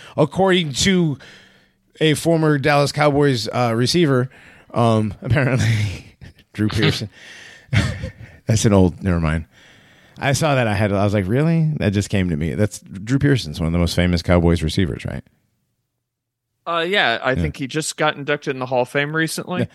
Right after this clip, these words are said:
Speaker 1: And apparently
Speaker 2: It
Speaker 1: a
Speaker 2: was a,
Speaker 1: syndicated
Speaker 2: it was a
Speaker 1: columnist.
Speaker 2: major, it was a major bone of contention that he just was not in the Hall of Fame. They had to kinda grandfather him in.
Speaker 1: Yeah, he was. He was.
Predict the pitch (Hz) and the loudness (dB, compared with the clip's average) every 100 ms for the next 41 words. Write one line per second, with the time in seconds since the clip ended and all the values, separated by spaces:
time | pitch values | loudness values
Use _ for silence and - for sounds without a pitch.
0 | - - 143 - 165 180 - 139 120 - | -10 -4 0 2 2 2 0 0 0 0
1 | - - 135 135 156 143 151 143 143 135 | 0 0 0 0 0 2 0 0 -2 -2
2 | 127 - _ _ _ _ _ 123 117 131 | -4 -8 _ _ _ _ _ -8 -6 -2
3 | 143 143 123 143 139 127 123 110 131 123 | -2 -2 -2 0 0 -4 -8 -4 -4 -4
4 | 110 101 101 98 - - 113 110 107 - | -6 -6 -6 -6 -8 -10 -10 -8 -10 -8
5 | 107 - 110 104 - _ 117 104 101 101 | -10 -4 0 0 -2 _ -6 -4 -2 -2
6 | 101 107 107 98 110 98 98 101 104 101 | -4 -2 -2 -2 -2 -2 -4 -4 -4 -4
7 | - 101 - 98 104 101 104 92 87 101 | -2 -4 -2 0 0 0 0 0 0 -4
8 | 92 85 76 82 107 95 82 85 92 90 | -8 -8 -10 -8 -2 0 2 4 4 2
9 | - 104 98 | 4 6 6